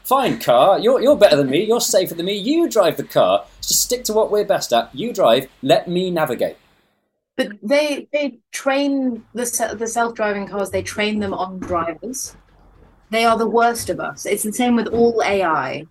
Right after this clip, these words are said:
Speaker 1: Yeah.
Speaker 2: They are, they are the worst of the algorithm, and that's why they keep hitting pedestrians, because they have learned from the humans who hit pedestrians.
Speaker 1: Surely the only reason that the A I cars have to drive the way they do is because there are other human drivers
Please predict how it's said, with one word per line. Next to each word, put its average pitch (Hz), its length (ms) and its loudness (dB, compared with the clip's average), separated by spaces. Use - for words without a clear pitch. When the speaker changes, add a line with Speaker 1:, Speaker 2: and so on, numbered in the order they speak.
Speaker 1:
Yeah. 110 120 0
Speaker 2:
They 208 300 0
are, 190 220 0
they 196 300 -2
are 196 80 0
the 196 80 0
worst 220 420 0
of 202 100 -6
the 185 100 -4
algorithm, 156 600 -2
and 185 160 -6
that's - 240 -4
why 185 240 0
they 170 100 -4
keep 190 220 -2
hitting 190 340 -6
pedestrians, 165 720 -6
because 180 220 -8
they 180 120 -2
have 175 160 -6
learned 185 380 -2
from 180 240 -6
the 175 80 -2
humans 170 760 -6
who 190 60 -8
hit 170 380 -6
pedestrians. - 880 -8
Speaker 1:
Surely 294 380 2
the 170 180 6
only 185 220 4
reason 160 380 0
that 135 180 0
the - 200 -8
A 143 180 2
I 123 180 4
cars 113 560 -2
have 117 180 -6
to 123 100 -6
drive 123 300 0
the 120 80 -6
way 120 220 0
they 113 160 -2
do 113 180 -2
is 101 80 -4
because 107 300 -8
there 107 180 0
are 104 180 0
other 123 220 -4
human 110 400 -6
drivers 104 480 -2